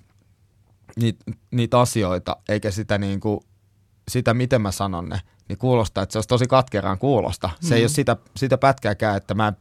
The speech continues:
Speaker 1: mä en päivääkään vaihtaisi pois. Ja, ja oon todella tyytyväinen, että satsasin kaiken tähän sulkikseen.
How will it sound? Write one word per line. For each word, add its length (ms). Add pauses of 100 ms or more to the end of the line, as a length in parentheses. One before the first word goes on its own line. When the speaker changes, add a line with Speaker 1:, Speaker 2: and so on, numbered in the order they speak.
Speaker 1:
mä 140
en 60
päivääkään 440
vaihtaisi 340
pois. 440 (720)
Ja, 200
ja 240 (540)
oon 180
todella 320
tyytyväinen, 520
että 120
satsasin 400
kaiken 360
tähän 160
sulkikseen. 640